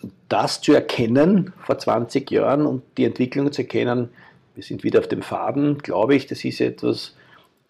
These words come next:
was ich, was ich sehr gut kann. Und das habe ich mir immer zunutze gemacht in den Projekten, bin auch sehr oft angegriffen worden, so nach dem Motto, das ist ein totaler Chaot, das kann's nicht passieren. Aber ich habe es in neunzig Prozent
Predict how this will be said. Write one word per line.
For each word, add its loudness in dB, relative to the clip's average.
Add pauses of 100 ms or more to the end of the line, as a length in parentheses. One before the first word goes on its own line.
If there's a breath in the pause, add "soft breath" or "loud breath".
(140)
was -6
ich, -8 (120)
was -4
ich -14
sehr -8
gut -16
kann. -4 (520 soft breath)
Und -6
das 0
habe 2
ich 2
mir 0
immer 0
zunutze 0
gemacht -2
in -2
den -4
Projekten, -4
bin -2
auch -4
sehr -2
oft -2
angegriffen -4
worden, -2
so -6
nach -6
dem -6
Motto, 0 (180)
das -14
ist -10
ein -6
totaler -8 (440)
Chaot, -4
das -6
kann's -10
nicht -8
passieren. -4 (480 loud breath)
Aber 2
ich 0
habe 4
es 0
in -4 (440 soft breath)
neunzig 2
Prozent 0